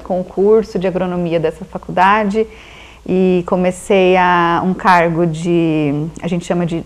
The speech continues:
é, de núcleo docente estruturante, que é parecido com uma coordenação de curso, né? Uma,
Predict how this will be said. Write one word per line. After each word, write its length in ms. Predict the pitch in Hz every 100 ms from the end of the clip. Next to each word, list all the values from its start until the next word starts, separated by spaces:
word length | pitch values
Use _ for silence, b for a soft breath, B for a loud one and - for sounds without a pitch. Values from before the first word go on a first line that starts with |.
| -
é, 140 | 175 160
de 160 | 156
núcleo 500 | 165 160 190 233 247
docente 460 | 208 202 202 190 196
estruturante, 920 | 185 - 160 175 147 151 202 214 -
que 120 | 208
é 40 | 170
parecido 480 | 180 160 170 214 233
com 140 | -
uma 100 | 202
coordenação 640 | 202 180 170 170 170 156
de 100 | 156
curso, 640 | - - 160 196 214 - 165
né? 160 | 180
Uma, 380 | 185 170 147 143